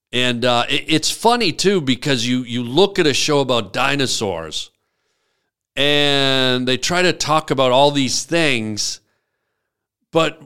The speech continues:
if you think about it, with dinosaurs, all they can kind of fabricate and elaborate on is based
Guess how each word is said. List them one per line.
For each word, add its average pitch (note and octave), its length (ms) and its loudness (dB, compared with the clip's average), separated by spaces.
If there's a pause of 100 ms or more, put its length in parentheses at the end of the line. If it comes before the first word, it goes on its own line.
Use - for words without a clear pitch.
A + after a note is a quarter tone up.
if C#3 120 -10
you E3 120 -2
think C4+ 340 -2
about B2 380 2
it, A#2+ 160 -2
with B2 160 -2
dinosaurs, C#3 1000 0 (340)
all C4 380 8
they G3+ 220 2
can D#3+ 400 -2
kind E3 420 -2
of C3 380 0 (520)
fabricate F3 960 0
and B2 140 -2
elaborate D3 720 4
on G#2+ 520 0
is C3+ 360 -2 (540)
based F#3+ 400 2